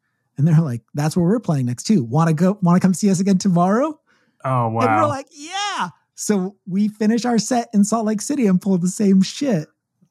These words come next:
Speaker 1: And
Speaker 2: With same, with the same headlining band.
Speaker 1: With the same headlining band.
Speaker 2: Uh, d-, they must be hating. They didn't tell you after the first one, "Hey, man, don't do that shit again."
Speaker 1: No, 'cause
Speaker 2: Or
Speaker 1: they're
Speaker 2: they
Speaker 1: total, they're total homies. Like, I, to this
Speaker 2: Okay.
Speaker 1: day, I'm still friends with all those guys. And the funny thing,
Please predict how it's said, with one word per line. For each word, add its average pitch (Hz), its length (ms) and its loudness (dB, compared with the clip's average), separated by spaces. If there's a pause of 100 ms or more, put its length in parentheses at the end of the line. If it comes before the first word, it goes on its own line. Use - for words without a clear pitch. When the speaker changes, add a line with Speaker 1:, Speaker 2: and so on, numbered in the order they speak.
(320)
Speaker 1:
And 180 220 0
Speaker 2:
With 160 100 -2
same, 208 340 4
with 240 220 4
the 226 60 2
same 208 300 4
headlining 165 420 2
band. 87 280 -10 (280)
Speaker 1:
With 214 220 2
the 196 80 -8
same 180 420 -10
headlining 147 440 -6
band. 120 400 -8 (160)
Speaker 2:
Uh, 151 120 0
d-, 147 240 -2 (160)
they 185 160 6
must 185 420 0
be 139 140 0
hating. 160 440 0
They 165 140 4
didn't 208 160 4
tell 202 160 0
you 185 100 2
after 175 220 -2
the - 60 -6
first 165 260 -2
one, 190 140 4
"Hey, 160 160 4
man, 131 180 0
don't 131 160 2
do 135 120 0
that 117 180 -4
shit 113 180 -8
again." 104 240 -8
Speaker 1:
No, 302 200 2
'cause 185 140 2
Speaker 2:
Or 196 100 4
Speaker 1:
they're 151 80 4
Speaker 2:
they 175 120 2
Speaker 1:
total, 202 500 0
they're 208 220 0
total 202 260 0
homies. 131 560 -4
Like, 147 280 -2
I, 165 140 0 (200)
to 202 140 2
this 196 140 0
Speaker 2:
Okay. 135 100 -2
Speaker 1:
day, 175 240 0
I'm 139 120 -4
still 139 220 -4
friends 131 300 -4
with 113 120 -10
all 131 200 -6
those 117 220 -6
guys. - 360 -16 (440)
And 190 100 2
the 226 80 0
funny 320 260 -4
thing, 233 220 -4